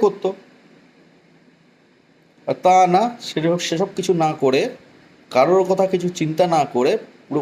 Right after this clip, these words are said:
উচ্ছেদ করে দিচ্ছে। তারা কি করবে? তাদের তো ইনকাম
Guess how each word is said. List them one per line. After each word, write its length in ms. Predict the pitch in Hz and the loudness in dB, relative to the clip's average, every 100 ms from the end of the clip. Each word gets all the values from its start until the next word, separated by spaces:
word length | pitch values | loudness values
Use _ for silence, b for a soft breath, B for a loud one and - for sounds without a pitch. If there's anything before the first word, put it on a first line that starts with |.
| - | -6
উচ্ছেদ 320 | 135 - - 175 | -12 -4 -4 -2
করে 140 | 135 113 | -4 -6
দিচ্ছে। 200 | 95 - - | -8 -18 -4
তারা 180 | 123 135 143 123 - _ - | 0 0 0 -6 -14 _ -8
কি 100 | 147 151 | -4 0
করবে? 240 | 160 165 262 - - _ _ _ - | 0 0 -2 -8 -20 _ _ _ -2
তাদের 200 | 127 147 | -2 -2
তো 40 | 151 147 | -2 -2
ইনকাম 240 | 143 156 | 0 -2